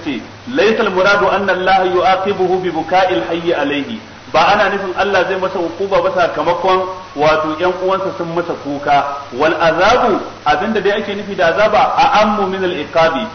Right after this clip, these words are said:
Kalma ce mai fadi fiye da kalmar uquba. Kama fi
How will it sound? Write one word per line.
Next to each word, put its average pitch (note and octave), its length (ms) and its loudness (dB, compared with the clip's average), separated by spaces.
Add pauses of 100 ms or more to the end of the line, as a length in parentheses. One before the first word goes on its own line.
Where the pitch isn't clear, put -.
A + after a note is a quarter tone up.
(200)
Kalma G#3+ 480 2
ce G#3 100 0
mai F#3 220 0
fadi G#3 400 4
fiye F#3+ 140 0
da F#3 80 2
kalmar F3+ 340 0
uquba. D3+ 520 0 (280)
Kama F#3+ 340 2
fi G3 140 0